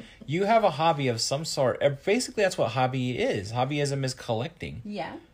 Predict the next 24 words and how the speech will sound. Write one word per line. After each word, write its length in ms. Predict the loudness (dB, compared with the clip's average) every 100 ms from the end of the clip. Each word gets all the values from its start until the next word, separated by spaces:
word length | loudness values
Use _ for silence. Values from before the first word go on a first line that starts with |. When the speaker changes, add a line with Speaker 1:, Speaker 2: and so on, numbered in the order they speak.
| _
Speaker 1:
Whether 320 | 0 2 4
that's 440 | 6 4 4 -4 -10
experiences, 1040 | -6 -6 -4 -2 -2 -2 -4 -4 -4 -4 -4
I 60 |
mean, 400 | -4 -2 -4 -6 -8
you 80 |
can 180 | -8 -6
still 280 | -4 -2 0
be 180 | 0 0
like, 160 | 0
"Hey, 200 | -2 -2 -2
I 40 |
travel 400 | -2 0 0 -2
to 220 | -6 -4
all 100 | -2
these 180 | -2 -6
parks. 520 | -6 2 2 2 -2
Speaker 2:
Mm-hmm. 560 | -4 -4 -4 -6 -6 -2
Speaker 1:
I 60 | 0
hike 280 | 2 0 0
everywhere." 420 | -2 -2 -2 -2
Well, 120 | 0
that's 240 | -2 -2 -2
like, 240 | -2